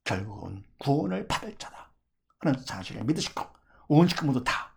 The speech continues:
날마다 이르는 가정 예배를 통해서 모두 재림 소망 가운데, 네, 주님께 속하고 그런 복음을 전하면서 구원을 받는 복된 가정 되시기를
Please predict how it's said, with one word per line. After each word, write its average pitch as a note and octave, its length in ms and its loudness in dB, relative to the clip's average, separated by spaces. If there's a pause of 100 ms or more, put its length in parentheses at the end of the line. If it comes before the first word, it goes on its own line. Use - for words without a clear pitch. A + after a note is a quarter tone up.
(140)
날마다 B2 520 2
이르는 B2 220 0
가정 B2 320 -2
예배를 A#2 280 -4
통해서 G2 920 -6 (340)
모두 B2+ 240 2
재림 C3 280 2
소망 D#3+ 400 -4
가운데, F#3 580 0 (640)
네, C3 80 -4
주님께 A2 400 -4
속하고 - 580 -2 (960)
그런 A#2 240 -4
복음을 A#2 320 4
전하면서 D3+ 840 -4 (500)
구원을 F3+ 340 4
받는 A3 480 0 (140)
복된 F3+ 460 2
가정 F#3 260 -2
되시기를 E3+ 680 0